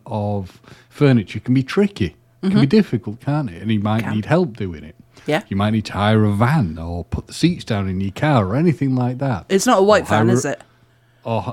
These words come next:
Speaker 1: h-, it could be. You never know. Or you hire, or you hire a removal firm.
Speaker 2: Okay.
Speaker 1: You know, if you wanna make sure it's done right.
Speaker 2: Yeah.
Speaker 1: You don't normally do this. So, four passengers grappled with a wardrobe on wheels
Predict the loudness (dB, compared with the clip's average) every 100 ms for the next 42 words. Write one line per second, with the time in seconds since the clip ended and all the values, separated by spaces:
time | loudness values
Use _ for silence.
0 | -12 -14 0 2 2 2 0 0 2 2
1 | 4 4 4 2 4 4 4 2 2 0
2 | 0 0 0 0 2 0 2 4 6 6
3 | 4 4 0 0 -6 -6 -12 _ -20 -10
4 | -8 -6 -6 -6 -6 -4 -4 -6 -4 -4
5 | -4 -6 -6 -4 -8 -10 -14 -18 -10 -6
6 | -4 0 2 4 2 -4 _ -2 2 4
7 | 4 0 -2 -2 -4 -6 -12 -16 -20 -20
8 | _ _ _ _ -4 2 2 0 -8 _
9 | _ _ _ _ _ _ -8 2 4 4
10 | 0 -2 -2 -6 -6 -8 -10 -8 0 2
11 | 2 -2 -10 -4 0 2 4 4 4 4
12 | 2 4 4 4 4 4 0 -6 -6